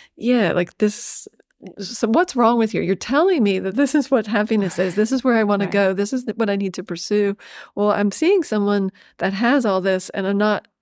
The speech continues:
Speaker 1: they're not happy. How comes no one is explaining to me
Speaker 2: Mm.
Speaker 1: that what's going on here? Um, it's not making sense. And I feel like that has really expanded,
Speaker 2: Yeah.
Speaker 1: um, and that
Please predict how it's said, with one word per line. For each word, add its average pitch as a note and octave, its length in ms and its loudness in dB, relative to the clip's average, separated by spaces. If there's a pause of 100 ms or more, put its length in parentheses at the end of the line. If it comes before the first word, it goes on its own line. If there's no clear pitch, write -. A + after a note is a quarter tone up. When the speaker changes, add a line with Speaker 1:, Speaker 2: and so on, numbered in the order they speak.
(120)
Speaker 1:
they're G#3+ 140 2
not G#3+ 200 2
happy. G#3 280 0
How A3+ 160 0
comes D#4 240 0
no A3 140 4
one G#3+ 100 4
is F3+ 100 0
explaining G3+ 600 0
to F3 120 -8
me F3+ 440 -2 (160)
Speaker 2:
Mm. D#3+ 580 -2
Speaker 1:
that - 260 -2 (640)
what's A3 380 0
going G3 260 0
on F#3+ 280 0
here? E3+ 480 -4 (340)
Um, F3 440 -4 (280)
it's - 260 -6
not G3+ 220 0
making F3+ 340 -2
sense. B3+ 480 -2
And G#3 100 2
I G#3+ 60 4
feel A#3+ 220 4
like G#3 180 2
that F#3+ 400 2 (840)
has G3+ 340 -2
really G#3 460 2
expanded, F3 920 0
Speaker 2:
Yeah. E3 600 0
Speaker 1:
um, E3 340 -6
and E3+ 140 -2
that F3 180 -2